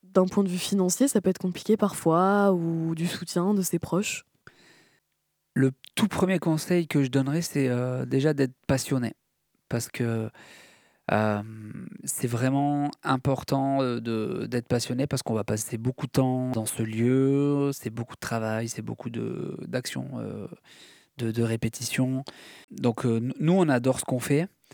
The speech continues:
Speaker 2: mais il faut, il faut vraiment déjà se demander, est-ce que le, le jeu en vaut vraiment la chandelle ? Est-ce que je suis vraiment assez passionné pour passer autant de temps ? Et ça encore, c'est quand, quand ça marche bien. Parce qu'en plus,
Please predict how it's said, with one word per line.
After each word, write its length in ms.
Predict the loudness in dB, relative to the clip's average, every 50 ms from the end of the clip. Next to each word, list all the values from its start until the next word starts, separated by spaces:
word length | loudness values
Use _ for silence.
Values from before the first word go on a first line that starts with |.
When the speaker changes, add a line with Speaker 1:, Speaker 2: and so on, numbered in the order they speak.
| -20 _ -6
Speaker 2:
mais 400 | -4 0 2 4 4 4 4 2 0
il 140 | -4 -6 -6
faut, 680 | -4 0 2 2 4 4 2 2 2 0 0 -2 -6 _
il 100 | -10 -10
faut 240 | -8 -6 -2 -2 -2
vraiment 540 | 0 0 2 4 4 4 4 4 4 2 2
déjà 260 | 2 2 2 2 0
se 140 | 0 0 -2
demander, 540 | 0 0 0 0 2 2 2 4 2 2 0
est-ce 180 | -2 -4 -4 -2
que 120 | 0 0
le, 400 | 2 2 2 2 2 2 0 0
le 180 | 2 2 2 2
jeu 260 | 0 2 2 4 4
en 100 | 4 2
vaut 160 | 2 0 0 0
vraiment 320 | 0 0 0 0 2 2
la 80 | 2 0
chandelle ? 340 | 0 -2 -2 -2 0 0
Est-ce 140 | 0 -2 -2
que 80 | -2 -2
je 80 | -2
suis 120 | -2 -2 -2
vraiment 360 | 0 0 2 2 2 0 0
assez 320 | -2 -2 -2 -2 -2 -4 -4
passionné 640 | -2 -2 -2 -2 -2 -2 -2 -2 0 0 -2 -2 -4 -10 -18 -20 -20 -20 -20 _ _ _ -4
pour 340 | 0 0 2 2 0 -2
passer 320 | -2 -2 -2 0 0 -2 -2 _
autant 380 | -2 -2 0 0 -2 -2 -2 -2
de 80 | -6 -2
temps ? 300 | 2 2 4 4 2 0 -2 -6 -12 -20 -20 -18 _ -4
Et 80 | -2 0
ça 140 | 4 4 4
encore, 260 | 4 4 2 0 2
c'est 120 | 0 -2 0
quand, 280 | 2 2 2 2 0
quand 140 | 0 0 0
ça 120 | 0 0 -2
marche 180 | -2 -2 -2 -2
bien. 200 | -2 -2 -4 -8 _ _
Parce 140 | -6 -4 -2
qu'en 120 | -2 -4
plus, 280 | -2 -2 -2 -2 -2